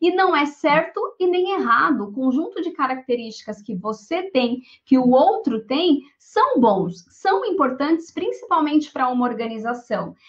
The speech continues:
A grande questão é, a gente precisa aprender a respeitar o outro. A gente precisa entender que o outro não é uma continuação, não é uma extensão da gente.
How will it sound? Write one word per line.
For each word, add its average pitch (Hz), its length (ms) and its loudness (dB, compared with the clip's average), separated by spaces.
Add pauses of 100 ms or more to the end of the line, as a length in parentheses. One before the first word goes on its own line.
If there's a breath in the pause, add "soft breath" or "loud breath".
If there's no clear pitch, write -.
(160 loud breath)
A 208 120 -2
grande 294 400 4
questão 269 560 0
é, 180 200 -2 (220 soft breath)
a 202 120 -4
gente 254 280 0
precisa 247 420 -2
aprender 214 520 -4
a 175 120 0
respeitar 262 1400 0
o 240 120 0
outro. 202 640 -2 (280 loud breath)
A 214 100 -4
gente 269 300 0
precisa 254 480 0
entender 240 760 0 (240 loud breath)
que 320 160 2
o 302 100 4
outro 240 720 2 (120)
não 330 320 0
é 339 160 0
uma 320 300 0
continuação, 285 1200 0
não 294 320 2
é 320 160 -2
uma 302 300 0
extensão 311 800 -2
da 262 180 0
gente. 196 600 -6